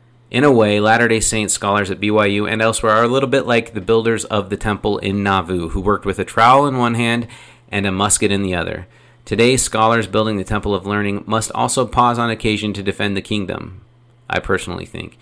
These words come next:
This is actually a quote from Elder Maxwell that Elder Holland is sharing. So this is, these even aren't even Elder Holland's original words.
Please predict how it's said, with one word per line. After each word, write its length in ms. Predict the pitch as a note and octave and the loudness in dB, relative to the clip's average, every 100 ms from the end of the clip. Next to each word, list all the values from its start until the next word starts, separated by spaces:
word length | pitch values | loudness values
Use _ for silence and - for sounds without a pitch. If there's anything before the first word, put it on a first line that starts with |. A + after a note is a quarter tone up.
| - | -8
This 120 | - D#3 | 2 6
is 80 | |
actually 300 | E3+ B2 A#2 | 6 4 2
a 40 | G2 | 2
quote 220 | A2 F#2+ | 4 2
from 120 | G2+ | 2
Elder 160 | F#2+ F#2 | -2 -2
Maxwell 380 | F2 E2+ F2+ E2+ | -4 -4 -4 -4
that 140 | F2 | -2
Elder 220 | F#2 F#2 | -2 -2
Holland 300 | F2 F2 F2 | -4 -4 -8
is 120 | - E2+ | -8 -8
sharing. 340 | G2 F#2 - | -8 -10 -10
So 100 | - | -6
this 120 | G2+ | -4
is, 180 | G#2+ G2+ | -4 -4
these 200 | G#2+ G#2 | -4 -2
even 160 | G#2+ G2 | -2 0
aren't 360 | G2 - G2 | -2 -2 -2
even 220 | F#2+ F#2 F#2 | -2 -4 -4
Elder 200 | G2 F#2+ | -4 -2
Holland's 300 | F2+ F2 F2 | -4 -4 -6
original 300 | F2+ - G2 | -6 -6 -8
words. 260 | G2 - | -8 -10